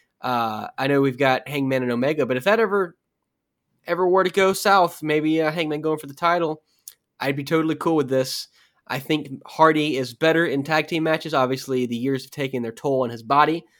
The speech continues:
So, yeah, Omega and Hardy, they have a lot of chemistry together in the ring. Obviously, Omega would with anybody. And, uh, Matt Hardy's very, very prolific in the tag team scene.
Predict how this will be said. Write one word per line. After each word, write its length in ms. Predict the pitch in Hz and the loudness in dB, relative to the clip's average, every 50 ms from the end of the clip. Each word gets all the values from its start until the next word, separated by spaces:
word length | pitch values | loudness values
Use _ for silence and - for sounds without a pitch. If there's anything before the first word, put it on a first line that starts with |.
| _ _ _ _ _ _ _ _ | _ _ _ _ _ _ _ _
So, 180 | - - - 127 | -12 -4 -2 0
yeah, 420 | 127 131 139 156 165 151 139 139 - _ _ _ _ - | 2 4 4 4 4 4 2 0 -4 _ _ _ _ -6
Omega 340 | 135 139 147 156 175 185 208 | -4 0 2 2 2 2 0
and 100 | 175 143 | -2 0
Hardy, 240 | 160 175 196 185 160 | 0 0 0 0 -2
they 100 | 151 170 | -2 -2
have 160 | 190 202 175 | -2 -2 0
a 40 | 185 | 0
lot 120 | 185 185 | -2 -2
of 60 | 170 | -2
chemistry 320 | - 180 185 190 - - 147 | -2 -2 -4 -2 -4 -4 -4
together 240 | 131 131 127 123 | -2 0 0 0
in 60 | 123 120 | 0 -2
the 80 | 120 | -2
ring. 260 | 123 123 120 117 117 | -2 -2 -2 -2 -2
Obviously, 420 | 127 151 151 147 - - 143 127 123 | -2 -2 -2 -2 -2 -2 0 0 0
Omega 320 | 120 123 131 127 117 120 117 | 2 2 0 0 0 0 -2
would 160 | 123 120 92 | -2 -2 -4
with 100 | 98 131 | -4 -4
anybody. 540 | 131 127 120 104 98 90 - - 117 - _ _ _ _ _ _ _ _ _ _ _ _ _ - | -4 -4 -4 -4 -6 -10 -10 -12 -12 -14 _ _ _ _ _ _ _ _ _ _ _ _ _ -10
And, 400 | - 117 120 120 120 113 - - | -6 -4 -4 -4 -4 -4 -6 -8
uh, 280 | - 113 110 107 107 107 | -8 -8 -6 -6 -6 -4
Matt 220 | 117 131 135 127 123 | -2 -2 0 0 0
Hardy's 420 | 135 131 123 120 117 - - - - 147 | 0 0 0 0 -2 -4 -8 -12 -12 -12
very, 640 | 139 127 127 151 160 156 151 143 131 135 135 - _ _ _ - | -10 -4 2 4 6 6 6 6 4 0 -4 -8 _ _ _ -10
very 240 | 135 131 165 165 160 | -4 0 2 2 2
prolific 420 | 156 - 151 147 139 139 143 127 | 2 0 0 0 0 0 -2 -4
in 80 | 147 123 | -4 -4
the 60 | 117 | -4
tag 260 | - - 123 117 110 | -4 -4 -4 -4 -4
team 180 | - 120 113 110 | -6 -6 -6 -6
scene. 320 | - - 117 113 127 135 | -6 -6 -6 -6 -8 -10